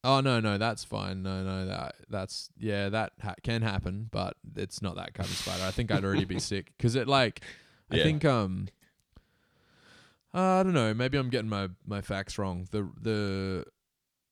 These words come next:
Speaker 1: funnel web, which is, which is one that you get in Sydney,
Speaker 2: Mm.
Speaker 1: I think that is maybe the most poisonous spider in the world. That can kill you in, like, fifteen minutes.
Speaker 2: Mm.
Speaker 1: So I'd already be dead.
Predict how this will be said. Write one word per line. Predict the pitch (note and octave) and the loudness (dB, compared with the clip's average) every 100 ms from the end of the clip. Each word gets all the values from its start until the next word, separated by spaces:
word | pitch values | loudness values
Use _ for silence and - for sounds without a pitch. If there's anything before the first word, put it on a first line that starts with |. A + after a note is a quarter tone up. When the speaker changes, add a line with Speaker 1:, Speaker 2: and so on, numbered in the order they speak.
| _ | _
Speaker 1:
funnel | - - C#3+ D3+ A2+ | -10 -4 0 2 2
web, | F#2+ E2 G#2 | 0 -4 -8
which | G2 - - | -10 -8 -8
is, | F#2 F#2 | -8 -8
which | F#2 - | -8 -10
is | F#2+ | -8
one | F#2 F#2+ | -8 -6
that | D#2 | -6
you | G2+ | -8
get | F2+ | -8
in | F2 F2 | -8 -8
Sydney, | - - A#2 G2+ E2+ F2 G2+ | -8 -6 -6 -6 -6 -8 -4
Speaker 2:
Mm. | G#2 F2+ F2+ - - | -2 0 -4 -8 -14
Speaker 1:
I | G2 | -10
think | C3+ F#2+ | -8 -6
that | G2+ F#2+ - | -6 -6 -6
is | G2+ F#2+ - - | -8 -8 -8 -8
maybe | G2+ B2 D#3 | -6 -4 -4
the | D#3+ | -4
most | D#3+ D3+ D3+ | -2 -2 -2
poisonous | - C#3+ C#3+ D3+ | -4 -4 -4 -6
spider | - C#3 | -4 -4
in | |
the | C#3+ | -2
world. | C#3 C3+ | -2 -2
That | A#2 G#2+ | -4 -4
can | G#2 | -6
kill | G#2+ F2 | -4 -4
you | E2+ | -6
in, | F2 | -8
like, | D2 | -10
fifteen | - - - | -10 -10 -10
minutes. | - - F2+ | -10 -8 -6
Speaker 2:
Mm. | F2 F2 | -6 -6
Speaker 1:
So | - G#2 | -6 -2
I'd | B2 | 0
already | C3 G2 | 0 -2
be | F2+ | -6
dead. | D#2+ C2+ | -8 -10